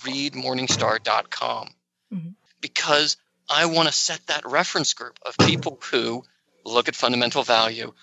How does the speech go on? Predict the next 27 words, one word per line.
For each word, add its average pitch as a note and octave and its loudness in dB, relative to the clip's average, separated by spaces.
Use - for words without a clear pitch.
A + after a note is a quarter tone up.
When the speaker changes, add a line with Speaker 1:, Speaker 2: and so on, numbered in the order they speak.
Speaker 1:
look A#2 2
at C#3 0
the B2 4
long A#2 4
term, A2+ 0
et A2+ -2
cetera, D3 -2
'cause C#3+ -4
it - -4
kind D3 2
of B2+ 0
reinforces C#3 4
that. G#2+ -2
And C#3 0
I D3 4
know F3+ 6
there E3 2
are C3 -10
lots D#3+ 2
of F3+ -2
other D3+ 2
reference D3 2
groups D3 -4
I B2 -4
could D3+ -2
use. D#3+ -2
Speaker 2:
Mm-hmm. G3+ 2